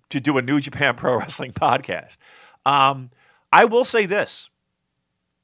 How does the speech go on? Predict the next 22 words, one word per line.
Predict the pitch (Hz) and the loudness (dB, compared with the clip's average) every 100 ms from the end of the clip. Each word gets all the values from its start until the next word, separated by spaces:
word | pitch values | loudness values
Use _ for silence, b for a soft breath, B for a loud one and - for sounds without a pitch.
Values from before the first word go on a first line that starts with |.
| _ _ _ _ | _ _ _ _
I | 160 175 | 0 2
would | 202 185 | 0 -6
be | 190 | -10
concerned | 190 160 190 196 165 107 | -12 -6 0 0 0 -6
if | 110 | -2
I | 131 147 | 0 2
had | 143 139 | 4 2
a | |
ticket | - 135 - 113 - _ _ _ _ _ _ _ _ _ _ _ _ _ _ | -2 -6 -4 -6 -8 _ _ _ _ _ _ _ _ _ _ _ _ _ _
in | 143 147 | -6 -2
Tampa | 175 208 208 - - _ | 0 2 0 -8 -12 _
for, | _ 127 | _ -10
for | 127 156 143 | -10 -8 -8
the, | 131 | -6
for | 143 135 | -2 0
those | 139 143 | 0 -2
events. | 139 156 202 - - - - _ _ _ - | -2 -2 -2 -8 -18 -20 -20 _ _ _ -6
Um, | 123 123 | -4 0
I | 131 185 | 6 8
have | 254 214 | 8 4
an | 139 | 2
event | 123 131 151 | 2 2 2